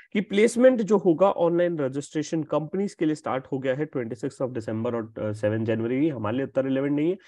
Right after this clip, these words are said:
but हाँ, हमें just पता होना चाहिए। शॉर्टलिस्टिंग कितना टाइम होगा बेटा? शॉर्टलिस्टिंग सेवन टाइम्स होगा। What does seven times mean? Say for example, अगर एक कंपनी को एक कैंडिडेट चाहिए तो सात कैंडिडेट्स को इंटरव्यू के लिए बुला सकती है।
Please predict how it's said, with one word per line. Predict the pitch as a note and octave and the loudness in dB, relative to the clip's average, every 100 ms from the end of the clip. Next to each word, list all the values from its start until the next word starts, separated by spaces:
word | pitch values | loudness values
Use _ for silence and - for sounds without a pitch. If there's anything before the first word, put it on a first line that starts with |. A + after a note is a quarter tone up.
| - _ B2+ | -20 _ -8
but | - | -4
हाँ, | B2 G#2+ - - | -6 -6 -8 -2
हमें | A#2+ A#2+ | 0 2
just | C3 C3 | 2 -2
पता | - A2 A2 | -2 0 0
होना | A2 G2+ B2 | 0 -2 -4
चाहिए। | - G#2+ G#2+ F2+ _ _ _ - - - | -6 -12 -10 -12 _ _ _ -20 -18 0
शॉर्टलिस्टिंग | G#3 G#3+ C4 B3+ C4+ B3+ | 2 6 6 6 4 4
कितना | A#3 G#3+ A#3 | 2 2 2
टाइम | A3 A3+ | 4 4
होगा | A#3 A3 | 6 6
बेटा? | A3+ B3+ | 6 6
शॉर्टलिस्टिंग | - F3+ F3+ G#3 - B3 | 6 4 4 -2 0 -2
सेवन | - - G3+ A3+ A3+ | -2 -2 0 2 2
टाइम्स | D#3 D#3 | 0 0
होगा। | B2+ A2 | 0 0
What | G3+ | 0
does | C4 F#3 | -2 0
seven | E3 F3 | 0 0
times | F#3 G3 F3+ | -4 -4 -8
mean? | G#3 A3+ | -8 -6
Say | G#3 | -4
for | G3+ C#3+ | -2 -2
example, | C3 C#3+ D#3+ | -2 0 0
अगर | D3 E3 - | 0 -2 -2
एक | E3+ G#3+ | -4 -4
कंपनी | - D3 D3+ E3+ | -6 -6 -2 -2
को | F#3 - | -2 -2
एक | E3+ F3 | -4 -2
कैंडिडेट | B2+ B2 C3 B2+ | -4 -2 -4 -6
चाहिए | F#2+ G#2 E3 - _ _ | -8 -4 -4 -6 _ _
तो | F#3 | 0
सात | G3+ - G3+ A3 - | 0 -2 0 0 2
कैंडिडेट्स | F3 D3 C#3+ D3 - | 2 2 2 0 0
को | F3+ D#3+ | -4 -2
इंटरव्यू | C3+ C3+ C#3 B2 | -4 -2 -2 -2
के | B2+ | -2
लिए | D#3+ | -4
बुला | B2+ G#2+ A2 | -2 -4 -4
सकती | - - - A2 | -10 -16 -12 -8
है। | G#2 G#2 _ | -8 -10 _